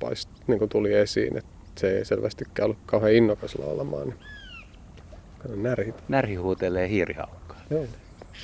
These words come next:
Speaker 1: Niin tota, mut joo, kahdesta asti sitä kai etittiin ja olisiko se ollut sit joskus yhdeksältä kymmeneltä, kun se löydettiin uudestaan. Et se oli siirtynyt viisisataa metriä ja sit se oli sen päivän iltaan asti.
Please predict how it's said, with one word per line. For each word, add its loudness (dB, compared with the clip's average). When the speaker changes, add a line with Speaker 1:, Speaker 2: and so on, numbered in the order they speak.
Speaker 1:
Niin 4
tota, 4
mut 2
joo, 12
kahdesta 8
asti 0
sitä 0
kai 10
etittiin 6
ja 10
olisiko 2
se 4
ollut 4
sit -4
joskus 2
yhdeksältä 6
kymmeneltä, 4
kun -2
se 4
löydettiin 4
uudestaan. 2
Et -6
se 0
oli 0
siirtynyt 4
viisisataa 2
metriä 0
ja -2
sit -2
se -4
oli -2
sen 4
päivän 6
iltaan 6
asti. -4